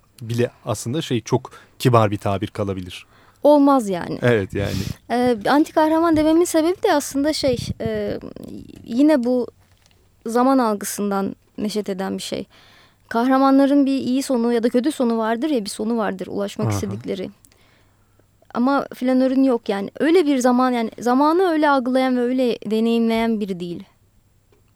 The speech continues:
Speaker 2: flanör. O yüzden bir anti kahraman olabilir.
Speaker 1: Tamamen anın içinden geçme
Speaker 2: Evet.
Speaker 1: hali
Speaker 2: Evet.
Speaker 1: diyebileceğimiz.
Speaker 2: İşte aslında bu üç kavram çok önemli. Yani aktüelitatı bilmek lazım flanörü anlamak için.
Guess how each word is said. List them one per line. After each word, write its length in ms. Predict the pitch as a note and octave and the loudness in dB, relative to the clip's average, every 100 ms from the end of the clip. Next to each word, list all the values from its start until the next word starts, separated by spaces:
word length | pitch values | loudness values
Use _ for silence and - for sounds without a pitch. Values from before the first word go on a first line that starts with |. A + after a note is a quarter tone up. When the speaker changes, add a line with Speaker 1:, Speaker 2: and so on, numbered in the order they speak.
| _ | _
Speaker 2:
flanör. 360 | - F3 F3+ - | -14 -10 -8 -6
O 140 | A3+ | -2
yüzden 320 | B3 G#3+ A3+ | -2 -2 -4
bir 60 | A3+ | -2
anti 240 | G#3 G#3 | -4 -6
kahraman 400 | - G3+ G3 F#3+ G3 | -8 -6 -6 -8 -10
olabilir. 440 | G3 G3 - - _ _ _ _ _ _ _ _ _ | -12 -12 -16 -18 _ _ _ _ _ _ _ _ _
Speaker 1:
Tamamen 440 | C3+ D3 D3 D3+ - _ | -2 0 0 -2 -6 _
anın 440 | C3+ C3 C#3 E3 D#3+ | 2 4 6 4 2
içinden 580 | B2+ - C3+ C3 B2+ | -2 -2 0 2 2
geçme 400 | A#2 G#2+ - B2 G#2 | 0 -2 0 -2 -2
Speaker 2:
Evet. 360 | A#2 G#3+ - - _ _ _ _ | -8 -8 -12 -20 _ _ _ _
Speaker 1:
hali 580 | - A#2 A2 G#2 G2+ F#2 _ _ _ _ _ - | -2 4 4 2 -2 -6 _ _ _ _ _ -12
Speaker 2:
Evet. 180 | G#3+ G#3 - | -10 -10 -8
Speaker 1:
diyebileceğimiz. 720 | G#2 G2+ G2 G2+ A3+ G2 - - | -6 -4 -4 -4 -4 0 0 0
Speaker 2:
İşte 160 | - - - - | -6 -18 -12 -4
aslında 520 | B3 - E4+ F4 C4+ | -4 -2 0 0 0
bu 120 | D#4+ | -2
üç 200 | E4 - | -2 -2
kavram 360 | - D4 D4+ D4+ | 0 2 4 2
çok 200 | E4 D4+ | 0 0
önemli. 320 | C4 G#3 G#3+ | 0 0 0
Yani 160 | A3+ G#3+ | 0 -2
aktüelitatı 880 | A#3 - C#4+ D4 - D#4 D#4 D#4 - _ _ _ _ _ _ - | -4 -2 -2 0 -2 -4 -2 -2 -4 _ _ _ _ _ _ -4
bilmek 340 | A#3 B3 A#3 | 0 2 2
lazım 320 | A3+ G#3+ G3+ G#3 | 2 2 0 -6
flanörü 420 | G#3+ G#3+ G#3+ G#3 | -2 0 0 0
anlamak 380 | G#3 G3+ G3+ - | -2 -4 -6 -8
için. 300 | - - | -8 -8